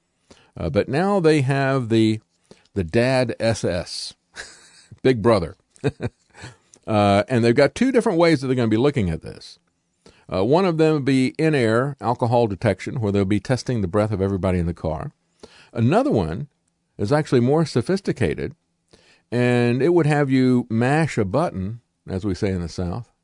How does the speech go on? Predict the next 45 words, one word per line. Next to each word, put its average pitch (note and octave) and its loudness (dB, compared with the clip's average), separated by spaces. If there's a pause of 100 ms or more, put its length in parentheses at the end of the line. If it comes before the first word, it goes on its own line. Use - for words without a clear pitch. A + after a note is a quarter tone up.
(140)
You F#2+ -10
know, G2+ -8
you G#2 -8
might F#2 -6
say E2+ -6
press A2 -6
a D#2 -10
button. B1+ -14
We F#2 -18
say D2+ -10
mash F#2 -8
it. - -12 (380)
And G2 -4
as G2+ -2
you're F#2 -2
mashing G#2+ -2
it, F#2 -6 (300)
<laughs> - -20
it's A2+ 0
going C3+ 0
to G#2 0 (580)
analyze, A#2+ 2
uh, G#2+ 4 (840)
your C3 4
finger F3 -2 (180)
and, G#2+ -2
and G#2 -2
the F#2+ 0
blood C3+ 2
in B2 0
your G#2 2
finger D3+ -4
somehow F2+ -2
for, E2+ -6 (500)
uh, D#2 -4 (200)
for - -8
alcohol. F#2 -4
I F#2+ -2
don't F3 -2
know F3 0
how E3 -2
they A2 0
do F2+ -2
that A#2+ -4
without F#2 -6